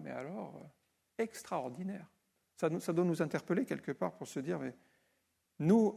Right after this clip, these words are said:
qui avons ce confort et cette facilité, est-ce qu'on a la joie ? Est-ce qu'on a, est-ce qu'on entretient cette joie, ou est-ce qu'elle est, est-ce qu'on a fait un autre choix ? Hein, on a,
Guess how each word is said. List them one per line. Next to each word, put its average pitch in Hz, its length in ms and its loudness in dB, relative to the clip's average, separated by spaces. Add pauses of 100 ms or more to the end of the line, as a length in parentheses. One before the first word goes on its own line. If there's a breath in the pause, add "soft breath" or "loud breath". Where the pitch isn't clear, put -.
qui 190 120 2
avons 165 220 4
ce - 160 -2
confort 185 520 0
et 135 40 -6
cette - 180 -8
facilité, 160 760 -2 (560)
est-ce 165 160 4
qu'on 190 200 6
a 233 80 10
la 202 160 10
joie ? 156 480 4
Est-ce - 160 -8
qu'on 165 180 -6
a, 160 320 -4
est-ce - 160 -6
qu'on 170 140 0
entretient 175 480 2
cette 151 200 -2
joie, 165 300 4
ou 165 120 4
est-ce 160 120 0
qu'elle 160 160 0
est, 156 420 2 (600 soft breath)
est-ce - 160 2
qu'on 170 100 0
a 160 80 4
fait 180 140 4
un 175 100 6
autre 190 300 4
choix ? 156 480 -4 (100)
Hein, - 100 -10 (120)
on 170 120 -8
a, 127 160 -8